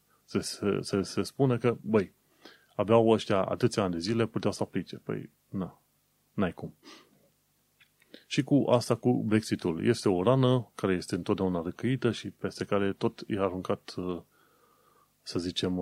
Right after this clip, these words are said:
nu oțet, ci spirit. Ia zi-mi și mie dacă ai avut povești din astea interesante legate de Brexit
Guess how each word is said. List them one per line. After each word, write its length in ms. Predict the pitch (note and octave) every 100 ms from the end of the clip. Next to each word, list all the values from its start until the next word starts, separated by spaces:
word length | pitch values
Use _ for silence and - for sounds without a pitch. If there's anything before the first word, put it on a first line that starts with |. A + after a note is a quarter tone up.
| F2 F2 E2+ D#2 - - - _ _ _ -
nu 240 | A2 G#2 F2
oțet, 520 | - F#2 - - -
ci 160 | - F#2
spirit. 680 | - - F2 - _ - - _ _ _ _ _ _ _ _ _ _ _ _ _ _ _ _ _ _
Ia 140 | - C3
zi-mi 160 | B2
și 140 | B2 A2
mie 140 | B2+
dacă 240 | A2 A2 G#2+
ai 60 |
avut 200 | G#2 C3
povești 360 | - G2 A#2 -
din 100 | G2
astea 240 | F#2 -
interesante 540 | F#2 F#2 E2+ - G2+ F#2+
legate 380 | E2+ G2 -
de 220 | E2+ F2 E2+
Brexit 580 | F#2 B2+ - A#2 -